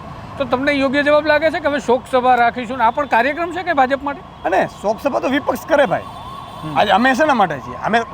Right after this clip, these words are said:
Speaker 2: બીજું કંઈ કરી નથી શકવાના અમે.
Speaker 1: હા.
Speaker 2: આજે વિપક્ષ છે એ
Speaker 1: હમ.
Speaker 2: શોકસભા કરી,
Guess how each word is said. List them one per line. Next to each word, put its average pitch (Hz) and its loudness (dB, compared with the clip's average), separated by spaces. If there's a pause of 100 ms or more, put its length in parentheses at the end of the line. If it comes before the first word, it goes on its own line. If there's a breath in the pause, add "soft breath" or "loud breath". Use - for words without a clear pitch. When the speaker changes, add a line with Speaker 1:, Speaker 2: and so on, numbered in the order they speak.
Speaker 2:
બીજું 240 0
કંઈ 185 0
કરી 269 2
નથી 277 0
શકવાના 233 2
અમે. 208 -6
Speaker 1:
હા. 165 -6 (640)
Speaker 2:
આજે 214 0
વિપક્ષ 220 0
છે 247 2
એ 240 4
Speaker 1:
હમ. 233 -4
Speaker 2:
શોકસભા 220 0
કરી, 226 -2